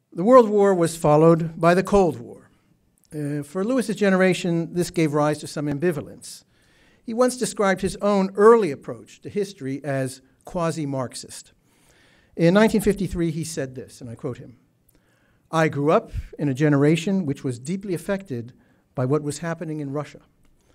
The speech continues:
and which felt, generally speaking, that with all the brutalities and crimes of the Russian Revolution, it nevertheless represented something valuable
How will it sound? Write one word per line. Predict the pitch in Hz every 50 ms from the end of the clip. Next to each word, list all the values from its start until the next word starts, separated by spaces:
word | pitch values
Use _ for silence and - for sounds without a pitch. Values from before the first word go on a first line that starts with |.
| _ _ _ _ _ _ _ _
and | - 143 156 196
which | 262 262 -
felt, | - 247 214 135 117 120 - - _ _ _ _ - 156
generally | 127 131 147 147 143 143 147
speaking, | 143 - - 151 135 - 120 107 120
that | 127 156 151 156 - - - _ _ _ _ _ _ _ _
with | - 185 208
all | 247 262 247 240
the | 233
brutalities | 180 190 196 190 - 202 202 196 175 147 - - 135 104 113 -
and | 147 135 127
crimes | - - 202 196 180 160 147 139 139 131
of | 147
the | 127 139
Russian | 151 160 160 160 165 151
Revolution, | 151 143 147 165 202 190 - - 123 - - - - _ _ _ _ _ _ _ _ _ _ -
it | - 190
nevertheless | 226 254 247 233 220 226 214 220 208 196 -
represented | 202 190 196 202 180 160 190 185 165 190 160 -
something | - - - 214 214 202 208 208 190 175 165 151
valuable | 135 165 160 160 156 151 151 147 131 143 135 131 127 131 -